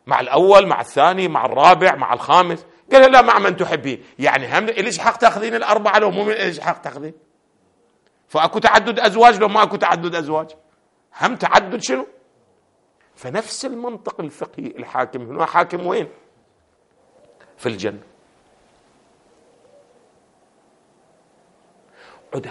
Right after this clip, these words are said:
هذه ت-، تبعث برسالة. إلمن؟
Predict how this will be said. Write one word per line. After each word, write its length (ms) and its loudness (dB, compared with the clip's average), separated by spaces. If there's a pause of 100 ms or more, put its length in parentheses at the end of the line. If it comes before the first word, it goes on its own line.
هذه 340 -10 (240)
ت-، 80 -12
تبعث 600 -4
برسالة. 520 -2
إلمن؟ 400 0